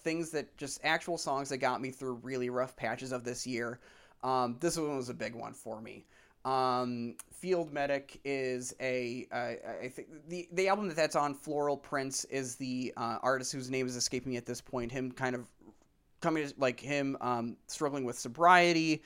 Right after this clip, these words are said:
um, also struggling with, like, sort of, um, time passing. And I don't know, it's just a really lovely song. It puts me right on my ass every single time. And,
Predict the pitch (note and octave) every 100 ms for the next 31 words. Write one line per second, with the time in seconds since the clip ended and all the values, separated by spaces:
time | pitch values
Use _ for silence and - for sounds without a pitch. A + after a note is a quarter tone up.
0 | - - - - C3 C3 B2 C3+ C#3 C#3
1 | - C3+ B2+ C3 B2 A#2+ C3 B2+ - B2
2 | A#2+ B2 - - F#2 A2 A2+ A2 A2 -
3 | - - C#3 C3 - A#2+ A#2+ - B2+ B2
4 | B2 - - - A3 A#3+ A#3 A3 G#3 F#3+
5 | F3+ G#3+ G3+ G3 F#3 E3+ D3+ D3 C#3 C#3
6 | D#3+ D#3 D3 C#3+ D3+ D#3+ D3 C3+ C3 C3
7 | C#3 C3+ C3+ C3 B2+ B2 B2+ B2 B2 -
8 | - - _ - C#3+ C#3 C#3 C3+ C3+ C3+
9 | C3